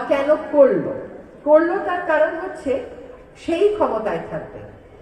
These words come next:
যদি তত্ত্বাবধায়ক সরকারের অধীনে নির্বাচন হয়, নির্বাচন যদি সুষ্ঠু আর স্বচ্ছ হয়ে, স্বচ্ছ হয়ে যায়, সে তো আর আসতে পারবে না। তাহলে কি করতে হবে? প্রথম কাজ হলো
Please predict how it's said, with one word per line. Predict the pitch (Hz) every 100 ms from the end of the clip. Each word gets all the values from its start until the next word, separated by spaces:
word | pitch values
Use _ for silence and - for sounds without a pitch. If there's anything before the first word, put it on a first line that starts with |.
| - -
যদি | 233 254
তত্ত্বাবধায়ক | 302 311 339 359 370 381 -
সরকারের | 339 320 320 320
অধীনে | 294 330 330
নির্বাচন | 302 285 269 285 302 311
হয়, | 302 330 - - - -
নির্বাচন | 240 277 294 302 - 339
যদি | 330 339 -
সুষ্ঠু | 320 - - 320
আর | 320
স্বচ্ছ | - 294 - 339
হয়ে, | 330 294 -
স্বচ্ছ | - 277 -
হয়ে | 339 320
যায়, | 320 381 - - - -
সে | 339
তো | 339
আর | 277
আসতে | 262 - - 180
পারবে | - -
না। | - - - - - -
তাহলে | 254 277
কি | 277 359
করতে | 359 - 381
হবে? | 359 392 302
প্রথম | 285 302 359
কাজ | 330 320 -
হলো | 349 480